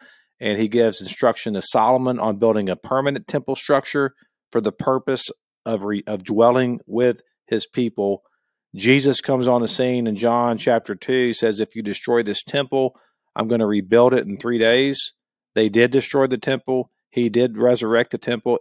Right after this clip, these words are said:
in three days. Move to the very end of the Bible, Revelation chapter twenty-one,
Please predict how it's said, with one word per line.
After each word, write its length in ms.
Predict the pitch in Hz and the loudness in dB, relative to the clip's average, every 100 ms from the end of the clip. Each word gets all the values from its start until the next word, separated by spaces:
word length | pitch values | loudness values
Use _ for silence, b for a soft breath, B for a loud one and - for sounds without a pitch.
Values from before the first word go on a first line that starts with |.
| - | -4
in 240 | 127 127 | -4 -4
three 200 | 127 127 | -2 -2
days. 520 | 117 120 127 131 - - _ _ _ | 2 4 4 2 -2 -10 _ _ _
Move 180 | 110 117 | 0 0
to 80 | 107 | 0
the 100 | 101 | 2
very 320 | 113 127 131 | 4 6 6
end 120 | 135 | 4
of 80 | 127 | 2
the 80 | 110 | 2
Bible, 400 | 110 117 127 120 | 4 4 4 4
Revelation 520 | 120 120 120 120 113 | 4 4 2 2 -2
chapter 360 | 98 120 113 98 | 0 0 0 -4
twenty-one, 800 | - 120 110 104 113 131 135 | -6 -4 -2 -2 0 0 0